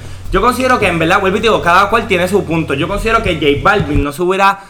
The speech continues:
no se hubiera volvido este mierdero si él lo hubiera dejado en su opinión.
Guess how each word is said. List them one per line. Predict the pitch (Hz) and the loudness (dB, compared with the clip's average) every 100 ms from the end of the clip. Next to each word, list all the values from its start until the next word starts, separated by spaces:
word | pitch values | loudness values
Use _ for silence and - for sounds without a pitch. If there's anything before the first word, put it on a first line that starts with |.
| - | -12
no | 156 | -8
se | 170 | 0
hubiera | 208 226 | 4 4
volvido | 233 202 233 | 2 0 -4
este | 233 226 | -2 -4
mierdero | 233 233 269 226 | -4 2 2 2
si | 170 | -2
él | |
lo | 160 | 0
hubiera | 175 | 2
dejado | 202 240 | 4 2
en | 240 | 2
su | 190 | -2
opinión. | 156 139 170 | -4 -4 -4